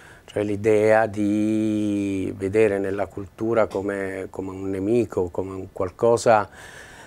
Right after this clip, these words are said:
eh, di avverso. E allora, più che mettere mano alla pistola, si tagliano le risorse, si creano quelle condizioni perché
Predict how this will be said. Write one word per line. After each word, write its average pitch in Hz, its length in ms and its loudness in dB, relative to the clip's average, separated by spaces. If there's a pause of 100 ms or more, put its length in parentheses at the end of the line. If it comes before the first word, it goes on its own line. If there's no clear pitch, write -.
eh, 104 320 0
di 110 160 4
avverso. 104 960 2
E 110 160 -2
allora, 120 720 4
più 117 160 0
che - 80 2
mettere 113 440 4
mano 117 240 4
alla 113 160 6
pistola, 135 760 4
si - 240 -4
tagliano 110 500 4
le 101 80 0
risorse, 98 800 0 (680)
si - 220 -4
creano 123 400 4
quelle 113 260 4
condizioni 113 800 4
perché 110 1000 4